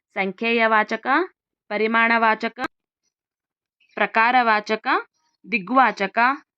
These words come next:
ಭಾವನಾಮ ಮತ್ತು ಲಾಸ್ಟ್ ಒನ್ ಸರ್ವನಾಮ.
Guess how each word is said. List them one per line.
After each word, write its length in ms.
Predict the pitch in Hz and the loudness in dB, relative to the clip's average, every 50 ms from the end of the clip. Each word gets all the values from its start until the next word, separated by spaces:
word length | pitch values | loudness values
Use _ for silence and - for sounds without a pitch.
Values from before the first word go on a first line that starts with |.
| _ - 190 | _ -8 -2
ಭಾವನಾಮ 680 | 175 190 185 202 220 254 254 220 190 185 180 185 202 233 285 392 - - _ _ _ | 2 4 4 4 4 2 2 4 4 4 4 4 2 2 2 0 -2 -8 _ _ _
ಮತ್ತು 500 | - 180 180 - - 240 294 392 - _ - - | -10 -10 -10 -10 -8 -8 -8 -8 -10 _ -12 -6
ಲಾಸ್ಟ್ 320 | 180 180 190 190 - - | -2 -2 -2 -2 -4 -4
ಒನ್ 180 | - 403 554 508 _ _ _ _ _ _ _ | -4 -4 -4 -6 _ _ _ _ _ _ _
ಸರ್ವನಾಮ. 600 | _ - 403 349 277 220 180 165 156 147 147 151 | _ 2 2 4 4 4 2 2 2 0 0 -2